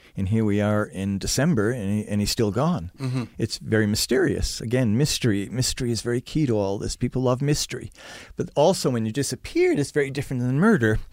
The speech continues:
Speaker 1: because you've, murder, you have a body, you know someone's been killed.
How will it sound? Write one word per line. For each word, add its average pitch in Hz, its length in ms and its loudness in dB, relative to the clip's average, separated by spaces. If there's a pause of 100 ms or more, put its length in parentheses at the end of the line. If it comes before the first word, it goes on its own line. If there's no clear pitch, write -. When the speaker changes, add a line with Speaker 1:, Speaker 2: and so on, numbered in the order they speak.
(300)
Speaker 1:
because 117 260 0
you've, 120 180 -4
murder, 170 280 4
you 147 120 8
have 123 120 4
a 113 40 2
body, 107 540 2 (360)
you 110 80 -2
know 107 100 0
someone's 110 400 -2
been 101 180 -6
killed. 123 500 -2